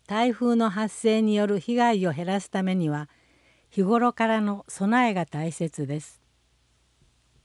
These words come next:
災害時の連絡先。災害警戒対策本部。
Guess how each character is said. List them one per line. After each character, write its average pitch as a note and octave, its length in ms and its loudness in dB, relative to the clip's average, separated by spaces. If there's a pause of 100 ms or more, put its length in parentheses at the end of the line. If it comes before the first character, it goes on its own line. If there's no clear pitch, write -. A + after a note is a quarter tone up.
(380)
災 C4 380 0
害 B3+ 240 2
時 E3 180 -2
の D#3+ 260 -4
連 G3 300 2
絡 F#3+ 200 -2
先。 E3+ 480 -8 (1120)
災 B3+ 340 0
害 C4 240 2
警 A#3+ 260 0
戒 D#3 380 -4 (320)
対 F#3 200 -4
策 E3+ 440 -8 (260)
本 G3 360 0
部。 C3+ 140 -12